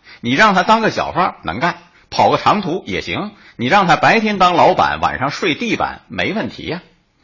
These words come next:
那些读书死、死读书的可能就干不来，他的自信都建立在书本上，一离开书本啊就不行了。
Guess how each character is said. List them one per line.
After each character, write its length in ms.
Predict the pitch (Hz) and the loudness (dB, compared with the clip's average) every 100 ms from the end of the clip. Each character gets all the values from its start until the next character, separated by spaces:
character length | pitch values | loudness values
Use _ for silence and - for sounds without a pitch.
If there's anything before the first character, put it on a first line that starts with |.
| - - - | -20 -12 -2
那 140 | 220 | 0
些 160 | 190 170 | 2 0
读 240 | 165 233 | 0 -2
书 180 | 233 233 | 0 -2
死、 220 | - 76 | -4 -10
死 240 | - 101 | -8 -8
读 180 | 120 180 | -4 -2
书 220 | 214 240 | 0 2
的 200 | 175 - - | 2 0 -4
可 100 | 104 | -6
能 140 | 90 | -4
就 100 | 107 | -4
干 200 | 104 87 | 0 -2
不 40 | - | -2
来， 280 | - - _ _ _ | -10 -14 _ _ _
他 180 | - 175 | 0 2
的 80 | 147 | 2
自 160 | 147 | 0
信 180 | 131 127 | 0 0
都 140 | 127 | 0
建 160 | 123 120 | 0 0
立 80 | 92 | -2
在 100 | 87 | -4
书 220 | - 196 | -4 -4
本 220 | - - | -4 -4
上， 240 | - - - _ | -4 -4 -8 _
一 220 | - 208 | -6 -2
离 160 | 139 175 | 0 0
开 140 | 180 | 0
书 220 | 185 240 214 | 0 0 0
本 100 | - | 0
啊 340 | - 78 - - | -2 -6 -8 -12
就 120 | 90 | -10
不 120 | 87 | -8
行 180 | 78 69 | -10 -12
了。 120 | 82 | -14